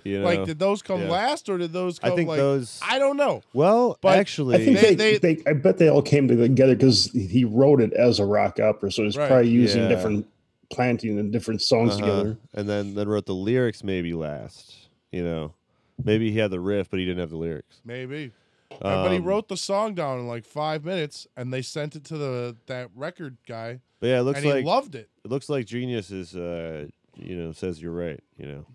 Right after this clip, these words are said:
Speaker 1: Um, they had to sh-, kind of shoehorn this into the story, even though it's not an integral part of it. Um, but it became, like, the fa-, most
Speaker 2: It
Speaker 1: famous
Speaker 2: was,
Speaker 1: part
Speaker 2: it
Speaker 1: of it.
Speaker 2: was the, it's the banger.
Speaker 1: Um,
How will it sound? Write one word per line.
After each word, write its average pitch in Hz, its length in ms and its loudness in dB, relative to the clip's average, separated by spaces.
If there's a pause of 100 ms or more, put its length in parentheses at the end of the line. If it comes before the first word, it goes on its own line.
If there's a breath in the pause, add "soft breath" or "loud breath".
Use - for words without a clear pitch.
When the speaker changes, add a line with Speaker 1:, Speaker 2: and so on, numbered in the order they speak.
(160)
Speaker 1:
Um, 80 380 -10
they 85 100 -8
had 87 220 -6
to 87 400 -8
sh-, - 100 -20
kind 127 180 -6
of 101 100 -6
shoehorn 95 920 -8
this 87 320 -8
into 90 440 -10
the 80 100 -12
story, 87 460 -8
even 87 180 -10
though 85 140 -8
it's - 120 -16
not 87 200 -8
an - 60 -16
integral 85 400 -12
part 110 280 -4
of 85 140 -4
it. 82 160 -8 (720)
Um, 82 540 -4
but 85 160 -4
it 80 60 -6
became, 87 460 -6
like, 78 300 -8
the 80 160 -8
fa-, 85 180 -8
most 78 220 -8
Speaker 2:
It 170 80 -6
Speaker 1:
famous 170 100 -4
Speaker 2:
was, 196 160 0
Speaker 1:
part 170 160 -6
Speaker 2:
it 165 60 0
Speaker 1:
of 160 80 -8
it. - 20 -10
Speaker 2:
was 170 240 -6
the, 180 280 -2
it's 160 180 -10
the 190 100 -4
banger. 180 380 0
Speaker 1:
Um, 82 240 -8